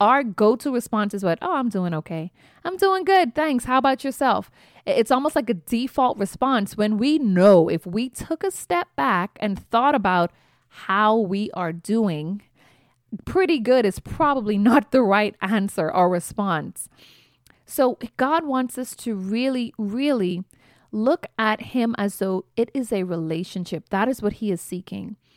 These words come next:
He wants to know us. He wants to, to share,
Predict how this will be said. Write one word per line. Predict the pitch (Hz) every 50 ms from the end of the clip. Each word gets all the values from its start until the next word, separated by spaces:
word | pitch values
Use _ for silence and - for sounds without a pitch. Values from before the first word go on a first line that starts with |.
| _ _ _
He | - 277 277
wants | 269 302 311 320 302 - -
to | - - - 208
know | 185 175 170 160 160 165 160 165 170 175 180 -
us. | - 160 - 170 - - - - - _ _ _ _ _ _ _
He | - - 294 277
wants | 240 214 214 233 247 269 285 302 302 294 - - - -
to, | 240 233 214 - - - - _ _
to | - - 277
share, | - - - - - 294 269 269 294 294 254 196 156 -